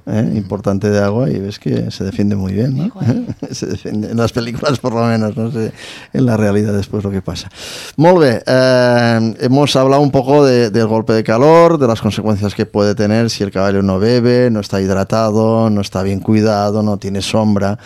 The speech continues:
Speaker 1: Bueno, todas estas cuestiones parecen evidentes, ¿no? Pero, eh, no siempre se cumplen y ahí vienen después los, los problemas. Al margen de, de la propia temperatura, ¿no?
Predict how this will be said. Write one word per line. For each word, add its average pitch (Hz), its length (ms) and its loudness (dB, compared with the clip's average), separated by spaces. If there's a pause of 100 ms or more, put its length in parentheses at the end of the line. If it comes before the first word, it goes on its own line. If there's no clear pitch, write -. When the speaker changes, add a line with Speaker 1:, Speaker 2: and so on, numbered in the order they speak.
(420)
Speaker 1:
Bueno, 127 180 2
todas 131 240 2
estas 127 260 -2
cuestiones 127 380 0
parecen 123 280 0
evidentes, 101 760 -2
¿no? 98 300 -6 (100)
Pero, 98 840 0
eh, 92 340 -6
no 104 140 -4
siempre 107 300 -2
se 98 120 -8
cumplen 139 520 0
y 120 120 2
ahí 101 300 -2
vienen 107 280 0
después 104 400 -6 (460)
los, 110 500 -2
los 113 180 -2
problemas. 98 580 -2
Al 110 180 -2
margen 160 560 0
de, 113 600 0
de 107 200 -2
la 92 400 -2
propia 113 320 -2
temperatura, 101 800 -6
¿no? 135 200 -6